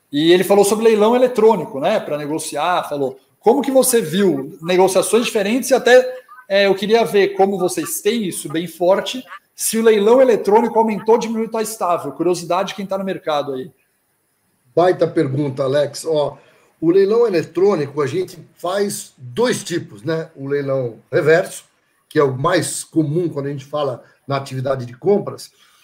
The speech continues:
Speaker 2: mas a gente também faz o leilão direto, notadamente leilão de sucata nobre, tá? Então, só pra você ter uma ideia, eu diria que o leilão reverso fizemos bastante,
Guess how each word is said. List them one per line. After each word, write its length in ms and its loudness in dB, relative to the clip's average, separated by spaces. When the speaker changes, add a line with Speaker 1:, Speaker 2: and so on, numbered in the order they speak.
Speaker 2:
mas 200 -2
a 80 2
gente 240 -4
também 260 0
faz 360 -2
o 60 -4
leilão 480 2
direto, 560 0
notadamente 1200 -2
leilão 460 2
de 100 -8
sucata 560 -2
nobre, 420 -2
tá? 320 -8
Então, 100 -10
só 160 -6
pra 80 -10
você 120 0
ter 100 -2
uma 100 0
ideia, 460 2
eu 80 -2
diria 300 0
que 160 -4
o 80 2
leilão 500 2
reverso 760 0
fizemos 520 -4
bastante, 680 -2